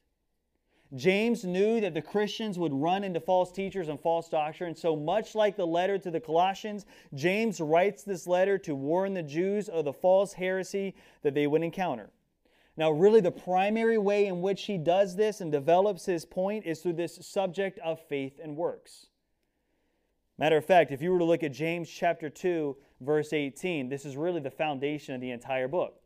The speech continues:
It says, "But someone will say, 'You have faith and I have works. Show me your faith without your works, and I will show you my faith by my works.'" The point that James tells the people here through this letter is that if you're claiming to be a Christian, then act like it.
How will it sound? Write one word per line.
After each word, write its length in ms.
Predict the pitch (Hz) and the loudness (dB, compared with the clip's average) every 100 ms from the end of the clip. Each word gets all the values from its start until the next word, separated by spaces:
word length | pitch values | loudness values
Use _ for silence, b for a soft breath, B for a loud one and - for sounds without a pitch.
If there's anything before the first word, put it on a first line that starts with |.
| _ _ | _ _
It 60 | _ | _
says, 140 | 135 | -12
"But 140 | 123 131 | -10 -4
someone 360 | 180 185 180 | -2 0 -2
will 100 | 156 | -4
say, 420 | 131 180 147 104 - _ _ _ _ _ _ - | -4 -2 -2 -4 -14 _ _ _ _ _ _ -8
'You 180 | 143 | -4
have 180 | 147 139 | -2 -2
faith 320 | - 170 170 | -2 -2 -2
and 80 | 139 | -4
I 80 | 127 | -4
have 140 | 123 | -4
works. 500 | 120 139 160 165 - B B B | -2 0 0 -4 -14 B B B
Show 300 | - - 170 | -6 2 4
me 120 | 180 | 4
your 140 | 160 139 | -2 -4
faith 340 | 165 160 156 | -2 -2 -4
without 380 | 123 135 156 156 | -2 0 0 -2
your 80 | 151 | -4
works, 340 | 147 156 160 | 0 0 -2
and 80 | 131 | -8
I 40 | |
will 100 | 117 | -10
show 240 | 127 - 147 | -10 -6 -4
you 140 | 147 | -4
my 160 | 139 120 | -6 -8
faith 320 | - 135 127 120 | -8 -8 -8 -4
by 200 | 131 127 | -2 -2
my 160 | 117 | -6
works.'" 380 | 107 110 98 - B B | -8 -8 -10 -16 B B
The 140 | - 123 | -4 -4
point 420 | - 175 226 165 | -2 -2 -2 -4
that 160 | 147 135 | -6 -6
James 500 | 135 170 180 175 - | -6 -4 -6 -8 -6
tells 360 | 175 175 160 | -2 0 0
the 80 | 156 | -6
people 320 | 165 165 156 | -4 -4 -4
here 200 | 139 151 | -2 -2
through 140 | 135 135 | -2 -4
this 240 | 135 - | -6 -4
letter 320 | 135 110 107 B B - | -4 -4 -6 B B -10
is 140 | 123 | -6
that 100 | 127 | -4
if 140 | 120 | -4
you're 160 | 131 175 | -4 -4
claiming 520 | - 165 170 190 208 | -4 -6 -4 -4 -6
to 100 | 202 | -6
be 160 | 180 196 | -6 -4
a 80 | 190 | -6
Christian, 600 | - 196 - - 208 214 _ _ _ _ _ - | -8 -12 -12 -14 -12 -14 _ _ _ _ _ -14
then 100 | 117 | -12
act 340 | 135 135 - | -6 -6 -6
like 240 | 101 92 - | -12 -14 -18
it. 220 | _ | _